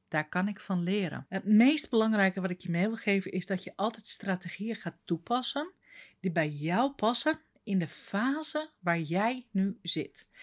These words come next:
Ik sprak laatst iemand en die staat nog helemaal in het begin en die was heel moeilijk bezig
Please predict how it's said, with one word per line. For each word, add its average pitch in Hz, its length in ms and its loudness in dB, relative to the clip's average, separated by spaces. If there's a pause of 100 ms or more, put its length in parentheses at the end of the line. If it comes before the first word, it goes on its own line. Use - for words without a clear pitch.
(220)
Ik 196 140 -2
sprak 233 280 0
laatst 254 400 6
iemand 240 640 2 (320)
en 208 280 4
die 190 120 2
staat 262 260 0
nog 226 160 -4
helemaal 262 380 2
in 202 120 0
het 180 140 0
begin 233 480 -2
en 208 100 -6
die 196 100 -6
was 202 140 -8
heel 285 440 2
moeilijk 277 300 2
bezig 269 500 2